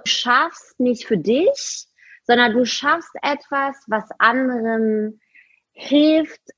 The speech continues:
zum Nachdenken anregt, sie, äh, sich fühlen lässt, sie sich erkennen lässt.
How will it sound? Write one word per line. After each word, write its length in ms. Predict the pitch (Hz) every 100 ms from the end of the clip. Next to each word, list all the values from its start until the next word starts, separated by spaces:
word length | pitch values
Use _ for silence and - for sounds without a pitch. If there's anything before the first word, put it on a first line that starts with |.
| -
zum 220 | 240 226
Nachdenken 600 | 233 262 269 254 240 240
anregt, 840 | - 226 233 220 226 226 226 - -
sie, 560 | 190 185 202 202 202 - - -
äh, 80 | 180
sich 540 | 180 196 202 - - -
fühlen 500 | - 285 277 285 277
lässt, 380 | 254 247 247 _
sie 140 | 196
sich 300 | 175 190 180 -
erkennen 540 | 185 - 247 254 247 240
lässt. 640 | 233 226 220 - -